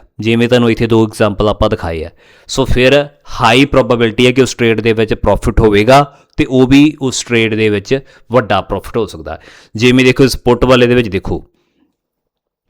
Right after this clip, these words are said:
ਪੰਜਾਹ ਤੋਂ ਸ਼ੁਰੂ ਹੋ ਕੇ ਕਿੱਥੋਂ ਤੱਕ ਗਿਆ ਹੈ, ਜੇ ਇੱਥੋਂ ਤੱਕ ਵੀ ਤੁਸੀਂ ਦੇਖੋਗੇ ਇੱਕ ਸੌ ਇਕੱਤੀ, ਯਾਨੀ ਕਿ ਅੱਸੀ ਪ੍ਰੀਮੀਅਮ ਦਾ,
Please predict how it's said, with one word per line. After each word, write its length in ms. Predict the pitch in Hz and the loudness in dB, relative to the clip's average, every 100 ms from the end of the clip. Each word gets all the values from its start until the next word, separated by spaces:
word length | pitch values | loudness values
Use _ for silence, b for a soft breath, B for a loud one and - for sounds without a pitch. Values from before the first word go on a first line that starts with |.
| - - _ | -20 -20 _
ਪੰਜਾਹ 360 | 117 113 113 131 | 0 4 4 6
ਤੋਂ 120 | 143 | 4
ਸ਼ੁਰੂ 320 | - 131 139 | 2 2 4
ਹੋ 100 | 139 | 2
ਕੇ 260 | - 120 135 b b b b | 2 -2 -2 b b b b
ਕਿੱਥੋਂ 280 | - 127 147 | -8 0 2
ਤੱਕ 200 | 143 135 | 4 2
ਗਿਆ 200 | 104 90 | 0 -6
ਹੈ, 80 | 76 - - _ _ | -8 -12 -20 _ _
ਜੇ 140 | 107 120 | -4 -2
ਇੱਥੋਂ 200 | 120 135 | 2 2
ਤੱਕ 160 | 139 | 2
ਵੀ 80 | 135 | 0
ਤੁਸੀਂ 160 | 131 127 | -2 0
ਦੇਖੋਗੇ 440 | 117 - 127 117 110 - | -2 0 0 0 -4 -6
ਇੱਕ 120 | 120 | -8
ਸੌ 140 | - 135 | 0 0
ਇਕੱਤੀ, 440 | 123 - 90 78 b b b b | 0 -4 -8 -16 b b b b
ਯਾਨੀ 440 | 107 117 123 131 | -2 2 2 2
ਕਿ 260 | 127 139 151 151 | 4 4 2 0
ਅੱਸੀ 360 | 135 - - 143 | -4 -2 0 0
ਪ੍ਰੀਮੀਅਮ 500 | 135 135 123 127 123 | 2 -2 0 0 -2
ਦਾ, 140 | 90 | -4